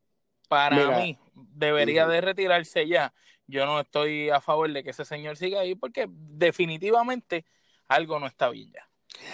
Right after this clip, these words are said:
Speaker 2: No, y, y lo vamos a hablar, este, claro, tú sabes, eh, el Vince, este es su bebé, tú sabes, y él, la única manera que él deje de estar envuelto es, es si lamentablemente él fallece,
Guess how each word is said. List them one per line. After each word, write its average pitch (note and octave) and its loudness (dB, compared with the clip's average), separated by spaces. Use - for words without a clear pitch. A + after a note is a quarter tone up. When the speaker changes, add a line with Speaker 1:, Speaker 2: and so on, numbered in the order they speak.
Speaker 2:
No, C#3 4
y, A#2+ 4
y A#2+ 4
lo A#2 4
vamos C3+ 0
a D#3+ 0
hablar, D#3 -6
este, B2 -8
claro, A2 -4
tú G2 -14
sabes, F#2 -10
eh, F#2+ -6
el F#2+ -8
Vince, A#2 -4
este A2 -6
es A#2+ -8
su A#2+ 0
bebé, F2 -2
tú G#2+ -6
sabes, F#2 -4
y G2 -4
él, C3 -4
la G#2 0
única B2+ -2
manera B2+ -4
que A2+ -6
él A#2 -4
deje A#2+ -2
de A#2 -6
estar A2+ -6
envuelto A#2 -4
es, C3+ -4
es G#2 -12
si A#2+ -6
lamentablemente G#2 -6
él A#2 -6
fallece, A#2 -4